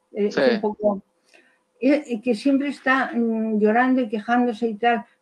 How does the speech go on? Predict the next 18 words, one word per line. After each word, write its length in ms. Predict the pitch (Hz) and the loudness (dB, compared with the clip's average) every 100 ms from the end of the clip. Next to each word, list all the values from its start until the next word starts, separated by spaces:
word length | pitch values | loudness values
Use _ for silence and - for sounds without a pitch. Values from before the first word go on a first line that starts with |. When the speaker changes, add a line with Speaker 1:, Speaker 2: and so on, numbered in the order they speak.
| _ | _
Speaker 1:
pero 260 | 220 208 175 | 2 2 0
que, 320 | 202 190 190 - | 0 0 -2 -6
que, 340 | 180 160 175 - | -4 -4 -6 -10
que 120 | 175 | -10
es 80 | 175 | -2
vampiro 520 | 214 202 233 240 294 | 0 0 0 4 4
y 100 | 294 | 4
que 320 | - 185 185 - | 2 -2 -4 -8
ha 200 | 185 185 | -8 -6
sido 440 | 220 214 214 262 | -2 4 4 4
vampiro 580 | 214 196 202 254 233 262 | 2 0 0 0 2 4
y 160 | 262 180 | 2 -2
que 180 | 185 | -4
tiene 280 | 170 196 202 | -4 -2 0
una 260 | 226 214 196 | 0 0 -2
a-, 320 | 190 202 202 - | -6 -12 -14 -8
am-, 240 | 202 202 208 - | -4 -4 -6 -4
amante 640 | 208 202 220 214 240 | -2 0 2 2 2